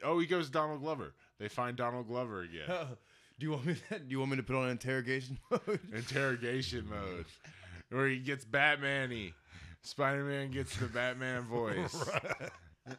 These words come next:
Speaker 1: And Donald Glover's like, "Wait, what? You didn't sound like that before." And just, I love how he's stoned. Dude.
Speaker 2: Uh-huh.
Speaker 1: Like, he came straight off the Atlanta set.
Speaker 2: Oh, yeah. <laughs> It's like, "I gotta go do a scene real quick. I'll be back." <laughs>
Speaker 1: Just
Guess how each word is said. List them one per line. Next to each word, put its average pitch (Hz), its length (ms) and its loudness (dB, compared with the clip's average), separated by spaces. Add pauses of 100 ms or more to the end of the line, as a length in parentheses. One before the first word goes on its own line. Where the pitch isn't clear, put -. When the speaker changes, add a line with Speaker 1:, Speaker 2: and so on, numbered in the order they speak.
(180)
Speaker 1:
And 127 140 -2
Donald 127 280 0
Glover's 131 340 -4
like, 117 200 -4
"Wait, 151 300 -2
what? 165 460 -4
You 156 140 -6
didn't 196 240 -4
sound 165 340 -4
like 117 220 -4
that 107 220 -4
before." 90 320 -8
And 131 220 0
just, 123 380 -4
I 123 140 -6
love 123 180 -8
how 113 200 -12
he's 110 200 -12
stoned. 95 520 -12 (240)
Dude. 156 100 0
Speaker 2:
Uh-huh. 139 200 2 (100)
Speaker 1:
Like, 107 320 -4 (340)
he 147 160 -8
came 131 280 -4
straight 127 360 -6
off 117 200 -4
the 120 120 -4
Atlanta 104 460 -4
set. 92 380 -6
Speaker 2:
Oh, 156 240 8
yeah. 165 320 6
<laughs> - 40 -2
It's 170 180 0
like, 127 220 2 (200)
"I 120 100 -2
gotta 127 160 0
go 123 120 -2
do 117 140 -4
a 113 60 -4
scene 127 300 -6
real 117 120 -4
quick. 110 340 -8 (100)
I'll 104 120 -6
be 120 100 -6
back." 120 480 -4
<laughs> 151 140 -4
Speaker 1:
Just 131 260 0